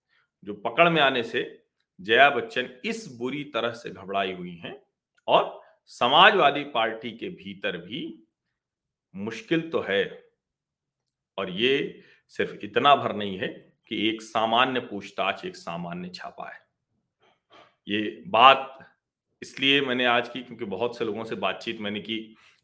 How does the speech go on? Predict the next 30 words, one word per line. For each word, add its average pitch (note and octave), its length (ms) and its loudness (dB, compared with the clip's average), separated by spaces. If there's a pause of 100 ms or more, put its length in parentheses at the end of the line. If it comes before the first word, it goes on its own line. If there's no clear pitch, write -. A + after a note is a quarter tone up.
एक G#2+ 200 -2
दो A2 80 0
लोगों A2 200 0
ने A2 100 -2
मुझे A2 260 -2
जो G#2+ 100 -2
जानकारी G#2 600 6
दी, C#3+ 280 -2 (300)
तो A2 60 -12
मुझे A2 220 -2
वो - 440 -4 (280)
क्रॉस C#3 300 10
चेक E3+ 380 2
भी B2 180 -8
करता, G#2 580 -6
करना F#2+ 280 -6
था। - 380 -20 (520)
इसीलिए F#3 640 2 (260)
जब A#2+ 280 2
अच्छे - 340 4
से E3+ 120 2
मैंने D3 220 -2
उसको C#3+ 260 -4
प्रमाणित B2 580 -2
कर C3+ 120 -2
लिया, C3+ 280 0 (580)
खबरों B2+ 360 0
को C#3+ 160 -6
देख C3+ 280 2
लिया, A#2+ 560 -4